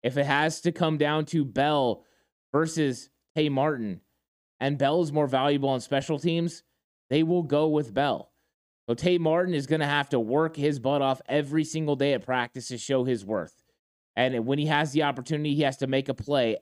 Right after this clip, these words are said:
every single chance. Forty-niners wide receiver position is not a position that you can just sneak on as an undrafted free agent. You have to be very talented,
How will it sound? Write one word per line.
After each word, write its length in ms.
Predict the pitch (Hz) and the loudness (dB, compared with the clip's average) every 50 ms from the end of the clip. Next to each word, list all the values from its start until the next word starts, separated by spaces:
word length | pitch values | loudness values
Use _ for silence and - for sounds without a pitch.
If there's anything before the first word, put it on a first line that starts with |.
| - | -4
every 500 | - 120 123 113 117 127 131 131 123 - | -2 -2 -2 -2 -2 -2 -2 -2 -2 -4
single 380 | - - - 117 113 107 104 107 | -8 -8 -6 -6 -4 -4 -6 -6
chance. 500 | 95 - 151 139 117 92 - - - - _ _ _ _ _ _ _ _ _ - | -6 -6 -6 -4 -6 -6 -8 -12 -18 -20 _ _ _ _ _ _ _ _ _ -2
Forty-niners 560 | 156 170 180 185 180 175 175 175 170 151 147 | 0 2 2 2 2 2 2 2 0 0 0
wide 240 | 143 151 156 160 156 | 0 0 0 0 0
receiver 340 | 151 135 - 170 160 156 | -2 0 2 2 2 2
position 380 | 131 131 139 147 151 - - 156 | 0 -2 -4 -4 -4 -4 -4 -4
is 180 | 143 131 117 120 | -4 -4 -2 -2
not 180 | 131 135 147 | -2 -2 0
a 80 | 151 147 | -2 -2
position 560 | - 160 151 151 156 - - 156 143 135 110 - _ _ _ _ _ _ _ | -2 -2 -2 -2 -2 -2 0 -2 -2 -2 -4 -10 _ _ _ _ _ _ _
that 100 | - 123 | 0 2
you 120 | 131 156 156 | 2 2 2
can 180 | 160 165 151 | 2 0 -2
just 200 | 135 147 151 - | 0 -2 -4 -4
sneak 280 | - 139 147 147 139 143 | -4 -4 -2 -2 0 0
on 220 | 143 139 143 143 | 0 0 0 0
as 140 | 147 139 131 | -2 -2 -2
an 60 | 135 | -2
undrafted 440 | 139 143 143 139 143 135 135 - 131 - | -2 0 2 2 2 0 0 -2 -6 -6
free 220 | - 131 139 139 | -2 0 2 2
agent. 300 | 135 120 98 95 87 - _ _ _ _ _ _ _ _ _ - | 2 0 -2 -6 -10 -12 _ _ _ _ _ _ _ _ _ 0
You 120 | 113 131 | 0 2
have 140 | 123 127 127 | 2 0 0
to 60 | - | -2
be 100 | 127 123 | -2 -2
very 260 | 113 113 123 120 117 107 | 0 0 0 0 0 0
talented, 600 | - 143 143 151 160 165 156 - 175 165 156 | -2 -2 -2 0 0 0 0 0 -2 -2 -2